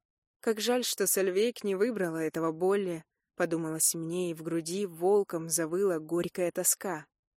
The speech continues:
Болли стар, но он хороший воин и сильный мужчина. Наши владения граничат. Отец хотел этого союза, но, увы, уступил просьбе Сальвейк. Полагаю, ему просто понравился Бьорн.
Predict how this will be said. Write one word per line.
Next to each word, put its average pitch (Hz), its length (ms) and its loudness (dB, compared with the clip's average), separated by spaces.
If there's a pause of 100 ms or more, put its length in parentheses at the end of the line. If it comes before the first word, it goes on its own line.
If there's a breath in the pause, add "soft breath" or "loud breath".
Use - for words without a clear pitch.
(560)
Болли 247 320 2
стар, 269 440 6
но 190 140 2
он 196 100 2
хороший 196 460 2
воин 190 500 4
и 185 60 -8
сильный 180 360 0
мужчина. 185 600 0 (420)
Наши 170 280 -2
владения 170 540 0
граничат. 170 600 -2 (260)
Отец 247 320 4
хотел 214 340 4
этого 185 240 0
союза, 185 520 0
но, 165 320 -4
увы, 175 320 0 (120)
уступил 185 560 -2
просьбе 156 400 -2
Сальвейк. 165 600 0 (360)
Полагаю, 226 680 6 (140)
ему 196 320 0
просто 196 340 -2
понравился 175 600 0
Бьорн. 185 440 0